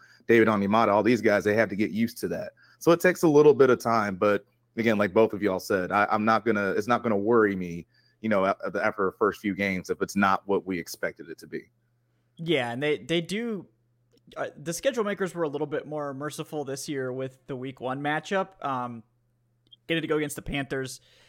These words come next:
Speaker 2: and Bryce Young in his probable first N F L start, probably gonna be him. I would pro-, I would laugh if Andy Dalton was still starting.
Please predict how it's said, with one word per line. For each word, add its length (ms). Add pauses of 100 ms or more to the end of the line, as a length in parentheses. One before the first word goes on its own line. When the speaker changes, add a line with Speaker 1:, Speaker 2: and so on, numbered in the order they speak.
(260)
Speaker 2:
and 160
Bryce 300
Young 160
in 80
his 160 (380)
probable 680
first 300
N 80
F 120
L 80
start, 460
probably 340
gonna 260
be 140
him. 240
I 80
would 160 (160)
pro-, 260
I 120
would 100
laugh 320
if 180
Andy 220
Dalton 300
was 260
still 240
starting. 400